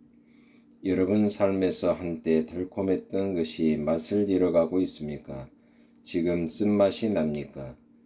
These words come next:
그것이 여러분의 결혼 생활일 수도 있고 여러분의 직업일 수도 있습니다. 여러분의 건강일 수도 있고 인간관계일 수도 있습니다. 실증이 납니다. 여러분은 그것을 어떻게 할 것입니까?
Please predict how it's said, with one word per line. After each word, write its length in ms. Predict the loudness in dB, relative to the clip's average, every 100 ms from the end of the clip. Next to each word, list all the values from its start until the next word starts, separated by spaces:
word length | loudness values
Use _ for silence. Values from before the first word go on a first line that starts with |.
| _ _
그것이 440 | -6 -4 -2 0
여러분의 480 | 0 0 -2 -4 -4
결혼 320 | -4 -2 -2
생활일 880 | -2 -2 0 0 -4 -12 -14 -6 -4
수도 320 | -4 -4 0
있고 600 | 2 0 -4 -8 -6 -10 -8
여러분의 560 | -4 -4 -4 -4 -4 -4
직업일 480 | -4 2 2 4 0
수도 260 | -2 -2
있습니다. 560 | -2 -2 -8 -10 -12 -16 _ _ _ _ _ _ -4
여러분의 500 | -2 0 0 -2 -2
건강일 560 | -2 0 2 2 2
수도 260 | -2 -2 0
있고 460 | 0 -2 -4 -2 -2
인간관계일 1040 | -2 -4 0 2 2 0 0 0 0 0
수도 300 | -4 -6 -4
있습니다. 500 | -2 -4 -8 -8 -12 -18 _ _ _ _
실증이 600 | -14 -6 -6 -4 -2 0 2
납니다. 520 | 0 -2 -8 -12 -16 -20 _ _ _ _
여러분은 460 | -2 0 2 0 0
그것을 420 | 0 -2 0 0
어떻게 560 | 0 0 -2 -2 -2 -2
할 280 | -2 -6 -4
것입니까? 680 | -4 -4 -8 -10 -10 -16